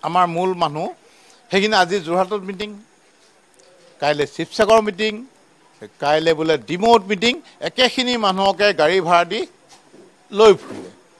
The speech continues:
আৰু দেখালে যে চোৱা, আজি আমাৰ মিটিঙত দুহেজাৰ মানুহ, আজি আমাৰ মানুহে পাঁচ, পাঁচ হাজাৰ মানুহ, আজি আমাৰ মিটিঙত, মিটিঙত তিনি হাজাৰ মানুহ, এই গৌৰৱ গগৈত মিটিঙত চোৱা, পাঁচ,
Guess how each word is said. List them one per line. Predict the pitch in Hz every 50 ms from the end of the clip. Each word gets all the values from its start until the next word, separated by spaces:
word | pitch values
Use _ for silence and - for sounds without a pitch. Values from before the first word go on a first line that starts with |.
| _ _ -
আৰু | - 214 208
দেখালে | 208 - 226 240 233
যে | 202 226 208
চোৱা, | - - 196 170 151 135
আজি | 135 143 147 180 185
আমাৰ | 185 170 170 175 180
মিটিঙত | 180 180 - 185 180 185 175
দুহেজাৰ | 151 156 160 175 175 180 180
মানুহ, | 180 170 170 180 175 - - - _ _ _ -
আজি | 147 151 147 139 175
আমাৰ | 175 170 160 160
মানুহে | 160 165 170 170 165 - _
পাঁচ, | - 170 165 - - - _ _ _ _
পাঁচ | - 170 180 170 -
হাজাৰ | 175 175 190 175
মানুহ, | 175 175 170 170 180 170 160 _ - - _ _ -
আজি | - 143 151 139 170 175
আমাৰ | 160 156 156 160 156
মিটিঙত, | 156 151 151 156 156 165 - - _ -
মিটিঙত | 135 139 151 147 180 175 160 - - -
তিনি | 156 170 202 226
হাজাৰ | 226 214 202 220 208
মানুহ, | 208 202 202 202 214 214 - _ _ _ _ _ -
এই | 165 160
গৌৰৱ | 131 151 170 180 170
গগৈত | 156 151 147 170 170 170 151
মিটিঙত | 156 160 160 139 165 151 170 165 -
চোৱা, | - 190 202 214 - - _ _ _ _ _ _ _ _ _ _
পাঁচ, | - 151 160 156